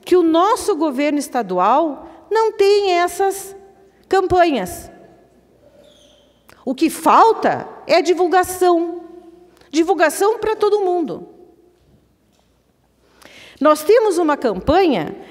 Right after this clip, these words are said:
que se chama Disque cem, Disque Denúncia, que é uma campanha contra a exploração sexual e abusos contra crianças e adolescentes,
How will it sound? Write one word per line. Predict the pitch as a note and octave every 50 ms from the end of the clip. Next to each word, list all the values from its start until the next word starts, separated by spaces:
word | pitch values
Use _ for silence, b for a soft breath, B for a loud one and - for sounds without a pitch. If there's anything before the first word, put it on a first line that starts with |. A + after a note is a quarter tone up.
| B B -
que | - D#4+
se | D4+ - F4
chama | D#4+ - - E4 D4+ C#4+ C4 A3+ F3 C#3+ - - - - - - - _ _ _ _
Disque | - F#3+ A3 E4 G4+ G4+ G4+ - - F#4
cem, | - - - E4 D#4 D#4 C#4+ B3 F3+ - - - - - - - - _ b b b b b b -
Disque | A3 B3 F4 G4 G4+ G4 G4 - F#4+
Denúncia, | C#4 D4 E4+ D#4+ D4+ D4+ F4 F#4+ - - - - D#3+ - - - - - - _ _ _ _ _ _ B B B B B B
que | B -
é | E4+
uma | E4+ D#4+ E4 E4+
campanha | E4+ E4+ F4 D4 C4+ B3 - E4+ G4+ G#4 G#4 G4 F#4+
contra | - F4+ F4+ E4+ F4 D#4+
a |
exploração | D4+ - - D4 C#4 B3 A3 A3+ - - F4+ G4 G#4+ A4
sexual | G#4+ - G4 - - - - - B3+ G#3 G3+ A#3+ C#4+ F4+ F4 E4 B B B B B B
e | C4+ D4+
abusos | D4+ C#4 A#3 A3 D4 F4+ G#4 A4 F4+ F#4 - -
contra | - F4 E4 D#4+ D#4+ D4+
crianças | D#4 D#4+ C#4 C#4 D4 F4 G4+ A4 A4+ A4 - G4 F4+ - - - - - - - _
e | C#4 D4+ D#4+
adolescentes, | D4 B3+ D#4 D#4 D4+ D4+ - - A#3+ F#3+ D#3+ D#3 - - - - - -